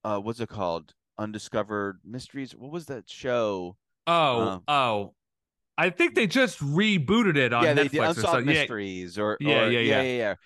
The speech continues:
Speaker 1: That, we never really saw them in, in abduction movies. You know, w-, there's Fire in the Sky, but, um, uh, it was always in the, like, this is what they might be like in the real world, and then movies were saying.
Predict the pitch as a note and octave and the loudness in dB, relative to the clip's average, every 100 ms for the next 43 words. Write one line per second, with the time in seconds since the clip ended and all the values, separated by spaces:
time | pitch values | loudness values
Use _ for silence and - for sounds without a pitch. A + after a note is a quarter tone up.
0 | _ - D3+ - C#3 D#3+ F#3 G3+ G3 F3+ | _ -4 -4 -4 -6 -4 -2 -2 -2 -2
1 | E3 - C#3 C3+ C3+ A#2+ A2 G#2+ _ _ | -4 -2 0 0 -2 -4 -8 -10 _ _
2 | G#2+ G2+ F#2+ F#2 F2+ F2+ - _ _ - | -10 -8 -8 -10 -14 -16 -20 _ _ -10
3 | F#2+ G#2 G2+ - A#2+ B2 C3 C3+ D3 D3+ | -4 -4 -4 -8 -10 -6 -6 -6 -6 -6
4 | D#3 D3+ C3 C#3 C3 A2 F2+ F#2 E2+ G#2 | -8 -14 -12 -6 -4 -6 -8 -14 -12 -12
5 | F#2 G#2 G2 E2+ - D3 C3+ B2+ A2+ _ | -6 -4 -4 -8 -4 0 0 -2 -6 _
6 | _ _ - G#2+ A2 G#2+ G2+ F#2 F#2 _ | _ _ -8 -4 -2 -4 -8 -16 -20 _
7 | _ _ _ _ _ - G#2 G2+ G2 F2+ | _ _ _ _ _ -6 -4 -2 -2 -2
8 | - B2 C3 D3 D3+ D3 C#3 B2+ A2+ G#2 | -4 -4 -2 -2 0 -2 -4 -8 -8 -8
9 | - - - B2+ A2+ A2 _ - A2 G#2 | -4 -6 -6 -10 -6 -6 _ -6 -6 -4
10 | A2 - G#2+ G2+ F#2+ F#2 G2 A2+ E3 B2 | -6 -6 -8 -4 -4 -6 -8 -4 -2 -2
11 | G2+ G2+ G2 G#2+ A#2+ A2 G#2 G#2+ | -2 -6 -4 -4 -2 -4 -6 -12